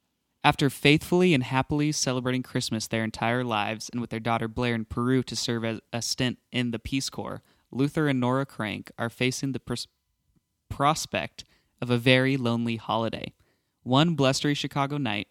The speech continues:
Luther glances longingly at an alluring poster in a travel agency window and pictures himself and Nora basking in the glow of the sun on a Caribbean cruise. Though Nora is at first reluctant about going away for the holidays,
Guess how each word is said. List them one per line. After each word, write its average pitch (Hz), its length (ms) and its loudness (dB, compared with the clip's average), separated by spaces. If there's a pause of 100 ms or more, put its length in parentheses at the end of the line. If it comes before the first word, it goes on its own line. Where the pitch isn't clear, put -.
(140)
Luther 139 280 0
glances 127 460 0
longingly 113 420 0
at 107 140 -6
an 107 100 -6
alluring 131 540 0
poster 117 460 -2
in 110 80 -4
a 107 40 -8
travel 131 420 -2
agency 104 400 -8
window 104 460 -8 (260)
and - 120 -18
pictures 156 300 -4
himself 120 420 -4
and 123 120 -4
Nora 110 320 -4
basking 135 640 0
in 127 120 -2
the 110 60 -4
glow 117 500 -4 (120)
of 113 140 -4
the 104 100 -4
sun 127 580 -2
on 110 120 -4
a 110 60 -6
Caribbean 113 520 -4
cruise. - 480 -8 (1160)
Though 135 100 2
Nora 135 580 2 (360)
is 135 100 -4
at - 180 0
first 160 260 0
reluctant 131 520 0
about 110 220 2
going 117 200 0
away 113 200 2
for 113 140 -2
the 117 80 0
holidays, 113 600 0